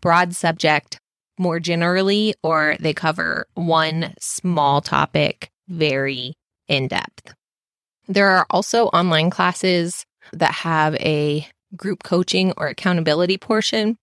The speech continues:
This is typically my favorite kind of course or education to take part of. I like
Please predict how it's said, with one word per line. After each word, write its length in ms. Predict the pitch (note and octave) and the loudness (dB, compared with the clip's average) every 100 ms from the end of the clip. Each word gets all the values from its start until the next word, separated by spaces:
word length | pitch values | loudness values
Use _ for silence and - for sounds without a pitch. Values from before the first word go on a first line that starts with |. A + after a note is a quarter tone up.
| _ _ _ _ _ | _ _ _ _ _
This 200 | G3 A#3+ | -2 0
is 100 | C4+ | -2
typically 380 | - G3 F#3 F3+ | -2 -2 -2 0
my 260 | D3+ C#3+ | 2 2
favorite 360 | F3 F#3 F#3+ F#3 | 2 2 2 0
kind 400 | - F#3+ F#3+ F#3+ - | -2 0 0 0 -2
of 480 | F#3 F3+ F3+ F3+ - _ _ _ _ | -4 0 0 0 -8 _ _ _ _
course 460 | - G#3+ F3 - - - | -2 2 2 -2 -6 -6
or 380 | F3 C#3+ E3 - | -4 -4 -6 -6
education 460 | F3 E3+ F#3 F3 F3 | -6 -4 -4 -2 -4
to 80 | - | -4
take 180 | E3+ - | -6 -2
part 220 | E3 D#3+ | 0 2
of. 260 | D#3 E3 - _ _ _ _ - | 2 -2 -10 _ _ _ _ 0
I 100 | F3+ | 2
like 480 | E3 E3 F3+ - | 4 2 0 -4